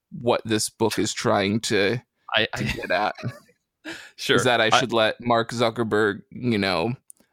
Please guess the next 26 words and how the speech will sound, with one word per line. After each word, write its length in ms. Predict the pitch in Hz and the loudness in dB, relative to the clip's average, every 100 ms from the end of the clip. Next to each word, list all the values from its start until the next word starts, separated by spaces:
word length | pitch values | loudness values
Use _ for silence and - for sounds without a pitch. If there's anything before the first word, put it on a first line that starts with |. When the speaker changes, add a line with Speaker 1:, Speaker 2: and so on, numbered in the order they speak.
| - | -2
Speaker 1:
look 240 | 123 127 | -2 2
after 580 | 117 117 - 101 113 123 _ _ - - | 2 0 0 0 0 -4 _ _ -20 -6
the 80 | 117 | -2
well-being 580 | 117 110 107 113 107 107 | 2 2 0 0 2 2
of, 320 | 101 101 - - | 0 -4 -10 -2
of 200 | 110 113 | -2 2
America's 600 | 117 101 104 107 98 123 | 2 2 2 0 -4 0
youths, 500 | 180 104 - - - - | 0 0 -2 -8 -8 -8
because 240 | - 110 107 | -4 -2 -2
clearly 320 | - 117 107 | 0 2 4
that's 240 | 104 117 | 2 0
not 140 | 107 98 | -2 0
Speaker 2:
Right. 100 | 127 | 0
Speaker 1:
happening 340 | 104 92 101 | -2 -2 -2
anyway. 380 | 98 87 78 120 - - - - - | -2 0 0 -2 -6 -18 -18 -20 -8
Speaker 2:
Right. 240 | 110 104 98 | -4 -2 -2
Speaker 1:
Um, 180 | 117 117 _ _ _ _ _ _ _ _ _ _ _ _ _ _ - _ | -6 -12 _ _ _ _ _ _ _ _ _ _ _ _ _ _ -20 _
sorry 240 | - 135 | 0 4
Speaker 2:
Well, 100 | 139 | 4
Speaker 1:
to 60 | 143 | 4
get 60 | 135 | 2
hashtag 420 | 127 - 143 127 | 0 0 -4 0
political, 440 | 135 135 131 117 | 2 2 2 2
everyone. 480 | 120 113 110 107 104 | 2 2 2 4 2
Speaker 2:
It's 400 | 127 - - - | 0 -6 -20 -14
too, 100 | 147 | -14